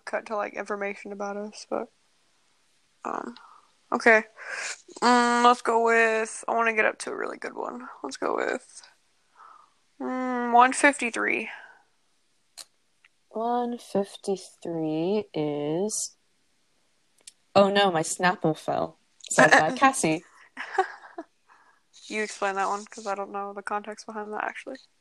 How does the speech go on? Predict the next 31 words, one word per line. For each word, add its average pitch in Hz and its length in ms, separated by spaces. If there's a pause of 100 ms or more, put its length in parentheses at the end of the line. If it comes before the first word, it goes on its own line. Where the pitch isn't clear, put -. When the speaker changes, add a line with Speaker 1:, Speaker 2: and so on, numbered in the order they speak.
(320)
Speaker 2:
Um, 185 500 (160)
okay, 165 400
so 180 220
Cassie 214 760
takes - 540 (140)
a 165 80
class 160 640
where 151 600 (1200)
one 185 160
of 208 100
her 208 80
classes 165 580 (220)
had 160 240
her 165 140
go 160 140
on 156 60
a 180 40
field 156 260
trip, 143 240 (220)
and 165 420
they 165 140
won 160 200
prizes, 156 760
like, 147 340 (260)
a 156 80
career 156 400
day 156 260 (300)
fair 151 160
kind - 180
of 156 100
thing. 151 280